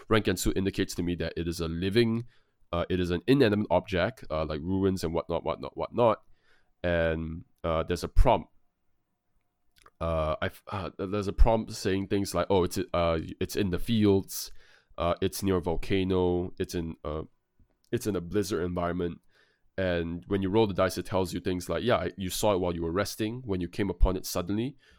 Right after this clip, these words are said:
or you come upon it after a lot of arduous effort." So it gives them very bare details, but it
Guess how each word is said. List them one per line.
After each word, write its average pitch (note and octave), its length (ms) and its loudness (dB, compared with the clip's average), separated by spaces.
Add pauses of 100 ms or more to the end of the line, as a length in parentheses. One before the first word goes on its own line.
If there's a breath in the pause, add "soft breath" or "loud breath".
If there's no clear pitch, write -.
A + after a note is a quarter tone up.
(120 soft breath)
or F2 160 0
you F2 140 -4
come A#2 180 0
upon G2 260 8
it - 140 -2
after G2 380 -2 (260)
a F2 60 -6
lot F2 220 0
of - 100 -20
arduous F2 440 -2
effort." E2+ 300 -8
So A2+ 200 0 (260 loud breath)
it G#2 240 0 (640)
gives B2+ 180 4
them C3 180 4
very G2+ 280 2
bare G2+ 340 0
details, A2+ 800 -4
but F#2 180 0
it - 140 -4